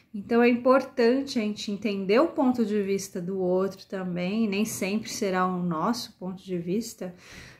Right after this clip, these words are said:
mas com a consciência, né, daquela pessoa, ela vê daquela forma, e você com a sua, e cada um de uma maneira. Então,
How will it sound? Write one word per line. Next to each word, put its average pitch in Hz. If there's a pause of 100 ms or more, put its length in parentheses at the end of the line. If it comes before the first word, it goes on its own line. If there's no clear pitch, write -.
mas 185
com 202
a 190
consciência, 190
né, 185
daquela 175
pessoa, 175
ela 185
vê 175
daquela 175
forma, 208
e 180
você 180
com 175
a 175
sua, 214
e 190
cada 180
um 196 (760)
de 190
uma 190
maneira. 196 (180)
Então, 196